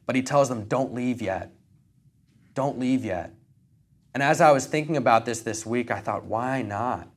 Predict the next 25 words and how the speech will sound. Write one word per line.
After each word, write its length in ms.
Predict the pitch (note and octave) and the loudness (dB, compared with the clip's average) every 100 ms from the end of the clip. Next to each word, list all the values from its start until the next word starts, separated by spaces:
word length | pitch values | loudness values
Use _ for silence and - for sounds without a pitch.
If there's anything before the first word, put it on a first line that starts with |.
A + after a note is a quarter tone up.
| - | -2
Why 220 | A2+ C#3+ | 2 2
couldn't 300 | D3 E3 C3+ | 0 -2 0
they 120 | B2+ | -2
leave 360 | A2 B2+ C#3 B2+ | 0 0 0 -2
and 160 | A#2 | -4
just 220 | A2+ B2+ | -4 -4
go 120 | - G#2+ | -4 -6
spread 440 | - - B2 A#2 | -6 -2 0 0
the 80 | G#2+ | -4
word?" 480 | G2+ A2 A#2+ F2 E2+ - - _ - _ _ _ _ _ _ _ - | 0 0 2 0 -6 -20 -20 _ -20 _ _ _ _ _ _ _ 2
I 160 | C3 F#3 | 6 6
think 300 | F#3 G3 F#3+ | 4 -2 4
that 180 | D#3 - | 4 4
if 240 | C#3+ D3 | 0 0
there 160 | D3+ G3 | 2 6
were 160 | G3+ | 6
eleven 640 | G#2 B2 A2+ B2+ D#3+ F3+ F3+ | 6 4 4 4 4 2 0
people, 640 | - D#3+ A2+ F#2+ F2 - _ _ _ _ _ - | -2 -4 -2 -6 -6 -10 _ _ _ _ _ -2
eleven 480 | B2+ B2+ D3 F3 F3 | 2 6 6 6 2
people 380 | F3 E3 A#2 | -2 -4 -4
capable 720 | G#2+ - C#3+ C#3+ D#3+ D#3+ E3 B2 | -6 -4 -4 -2 0 2 2 0
of 100 | A2 | -4
sharing 320 | - C3 C3+ | 0 0 0
the 80 | A#2 | 0
gospel, 800 | A2 G#2 B2 - D#3 D#3+ D#3+ | 4 4 4 0 0 0 -4